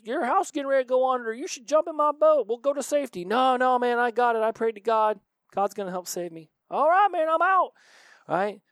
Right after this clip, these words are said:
Water continues to rise. Water continues to rise. Next thing you know, somebody comes by in another boat. "Hey, man, jump on in my boat. I'm gonna save you." "No, man, I pray to God. I'm good. I'm good. You go on ahead. He's gonna, God is gonna definitely save me."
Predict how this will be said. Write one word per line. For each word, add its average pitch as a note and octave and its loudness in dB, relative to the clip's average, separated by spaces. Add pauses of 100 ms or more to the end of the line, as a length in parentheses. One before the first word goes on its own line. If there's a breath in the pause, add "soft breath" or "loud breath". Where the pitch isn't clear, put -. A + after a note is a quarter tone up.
Water D3+ -2
continues D#3 -10
to C#3+ -8
rise. D3 -2
Water C#3+ -6
continues C#3+ -14
to C#3 -10
rise. C#3+ -6 (340 soft breath)
Next - -12
thing D#3+ -8
you D3+ -12
know, D3 -4
somebody D3 -10
comes D#3 -10
by D3 -4
in C#3+ -8
another C#3+ -6
boat. D3+ -2
"Hey, A3 -8
man, A4 -6
jump G#4+ -4
on A4 -2
in A4 -2
my G#4+ -4
boat. F#4+ 4
I'm D4 -4
gonna D4+ 2
save F4 -2
you." G#3 -6
"No, B3+ 4
man, C#4+ 4
I D4 4
pray D4+ -4
to C4+ -16
God. D4 -2
I'm C#4 -4
good. C#4 -6
I'm G#3+ -16
good. A3 -10
You A3+ -18
go A#3+ -2
on A#3+ -2
ahead. A3+ -2
He's G#3+ -10
gonna, G#3+ -6 (340 soft breath)
God A3+ -6
is F3 -10
gonna G#3 -8
definitely A3+ -6
save G#3+ -6
me." C#3+ -16